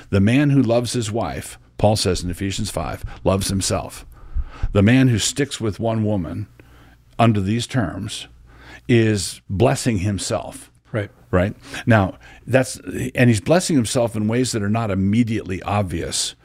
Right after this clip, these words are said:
Speaker 1: to twenty-two-year-olds who want to go to the next,
Speaker 2: <laughs>
Speaker 1: who want to go to the
Speaker 2: Yeah.
Speaker 1: next town and find some new women.
Speaker 2: Right.
Speaker 1: R-, right. But,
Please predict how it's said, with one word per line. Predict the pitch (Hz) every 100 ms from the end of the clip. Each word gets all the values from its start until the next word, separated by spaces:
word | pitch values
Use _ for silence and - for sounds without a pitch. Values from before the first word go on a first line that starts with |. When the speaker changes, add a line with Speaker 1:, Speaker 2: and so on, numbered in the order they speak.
| _ - _ _
Speaker 1:
to | - 107 98
twenty-two-year-olds | 92 - 120 107 - 120 107 92 78 80 90 - _ _ -
who | 123
want | 104 98 95
to | 92
go | 101
to | 92
the | 87
next, | 92 87 - 120 - -
Speaker 2:
<laughs> | - - -
Speaker 1:
who | 117
want | 120 117
to |
go | 104 107
to |
the | 98
Speaker 2:
Yeah. | 104
Speaker 1:
next | 101 -
town | 101 92 95
and | 87
find | 92 90
some | 87 90
new | 90
women. | 107 101 64 - -
Speaker 2:
Right. | 123 101 -
Speaker 1:
R-, | - -
right. | 95 92 - - - - - -
But, | 107 117 131 -